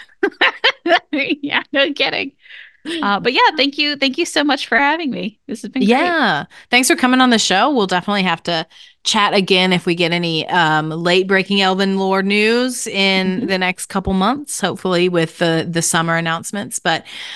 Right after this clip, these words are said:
Speaker 2: um, yeah, I think that's all we've got for the episode, Austin. So if you kind of want to, um, close us out, that'd be great.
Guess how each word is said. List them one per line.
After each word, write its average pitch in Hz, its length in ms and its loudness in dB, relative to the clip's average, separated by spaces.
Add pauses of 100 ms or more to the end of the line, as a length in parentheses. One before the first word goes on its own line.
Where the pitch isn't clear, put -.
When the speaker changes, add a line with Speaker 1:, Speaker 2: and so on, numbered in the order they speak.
(140)
Speaker 2:
um, 165 540 2
yeah, 233 340 4
I 220 120 0
think 262 180 2
that's 277 160 2
all 262 140 4
we've 247 120 4
got 233 220 0
for 247 100 -2
the 226 100 -2
episode, 233 440 -2
Austin. 202 400 0
So 214 140 -4
if 185 120 -4
you 220 80 -4
kind 208 280 -2
of 190 140 -2
want 202 240 -6
to, 214 280 2
um, 170 440 2 (260)
close 240 220 2
us 240 140 0
out, 247 220 0
that'd 226 140 -2
be 240 100 -4
great. - 320 -6